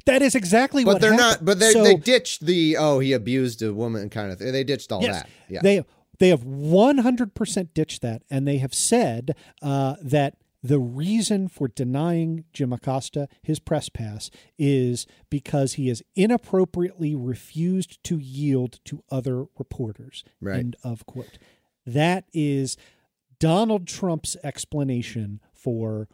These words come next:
Speaker 1: why they have revoked
Speaker 2: So I'm
Speaker 1: his
Speaker 2: curious, is
Speaker 1: credentials.
Speaker 2: this why, y-, 'cause you mentioned, uh, leading into this that you would say, if you're wrong, you'd say, "Why?" Is this why? 'Cause I could almost see that as a legitimate reason, or I could see it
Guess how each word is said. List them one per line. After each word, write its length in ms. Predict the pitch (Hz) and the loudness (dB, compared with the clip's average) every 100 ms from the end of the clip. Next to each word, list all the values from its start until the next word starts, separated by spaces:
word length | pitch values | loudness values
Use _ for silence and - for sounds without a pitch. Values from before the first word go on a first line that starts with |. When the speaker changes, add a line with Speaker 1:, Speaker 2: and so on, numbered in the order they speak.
| _ | _
Speaker 1:
why 280 | - 120 127 | -8 -4 -2
they 160 | 127 120 | -2 -4
have 240 | 113 113 | -4 -6
revoked 180 | 113 117 | -6 -2
Speaker 2:
So 140 | 233 | 0
I'm 120 | 247 254 | 0 -2
Speaker 1:
his 80 | |
Speaker 2:
curious, 220 | 202 320 175 | -2 0 0
is 60 | |
Speaker 1:
credentials. 320 | 139 156 139 120 | 0 0 0 0
Speaker 2:
this 260 | 170 - | 0 0
why, 460 | 131 139 147 156 147 | -2 0 2 0 -2
y-, 200 | 131 127 | -8 -10
'cause 200 | 127 123 | -6 -6
you 60 | 131 | -2
mentioned, 480 | 135 143 123 113 101 - | -4 -4 -4 -6 -8 -6
uh, 220 | 110 107 | -4 -4
leading 340 | 104 123 113 | -2 -4 -4
into 220 | 143 175 131 | -4 -4 -2
this 300 | 113 101 - | -2 -2 -4
that 260 | 104 98 _ _ _ | -4 -4 _ _ _
you 180 | 110 120 | -6 -2
would 140 | 117 - | -2 -4
say, 280 | 131 120 - | -2 -2 0
if 220 | 151 - | -2 0
you're 180 | 135 117 | -2 -2
wrong, 320 | 127 131 120 | -2 -2 -4
you'd 160 | 113 - | -6 -4
say, 120 | 110 | -4
"Why?" 600 | 95 123 143 123 110 98 _ _ - | -2 0 0 0 -2 -4 _ _ -6
Is 180 | 131 110 | -4 -2
this 260 | 170 - | -2 -2
why? 300 | 160 175 233 | -4 -2 -2
'Cause 220 | 240 160 147 | -2 -2 0
I 100 | 190 | -2
could 100 | 190 | -2
almost 300 | 170 151 - | -2 -2 -4
see 140 | 147 | -4
that 320 | 131 135 120 _ _ _ - | -2 -2 -4 _ _ _ -10
as 260 | 123 120 117 | -6 -6 -6
a 180 | 113 104 | -6 -4
legitimate 580 | 110 101 120 117 110 113 _ _ _ _ _ _ | -6 -4 -6 -6 -8 -10 _ _ _ _ _ _
reason, 320 | - 127 117 120 | -6 -4 -4 -2
or 200 | 147 135 | -2 0
I 140 | 151 | -2
could 160 | 156 131 | -4 -4
see 180 | 156 151 | 0 0
it 160 | - | 0